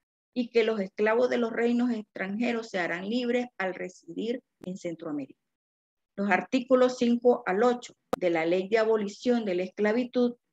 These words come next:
sostenía las reglas para la indemnización de los dueños, legalizando la libertad de esclavos menores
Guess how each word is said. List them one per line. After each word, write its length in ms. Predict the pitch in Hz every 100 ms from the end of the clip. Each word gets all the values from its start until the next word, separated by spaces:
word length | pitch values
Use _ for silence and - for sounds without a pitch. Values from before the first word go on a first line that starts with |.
| _ - - _ _ _
sostenía 800 | - 254 247 202 208 262 277 214
las 200 | 214 214
reglas 420 | 214 214 247 262
para 220 | 226 220
la 100 | 220
indemnización 1000 | 226 220 226 220 233 233 233 202 185 185
de 100 | 208
los 240 | 226 208 190
dueños, 460 | 196 185 180 208 -
legalizando 800 | 214 196 180 180 180 170 190
la 120 | 208 220
libertad 540 | 233 208 - - 175
de 80 | 202
esclavos 460 | - 185 175 196
menores 520 | 226 185 165 160 185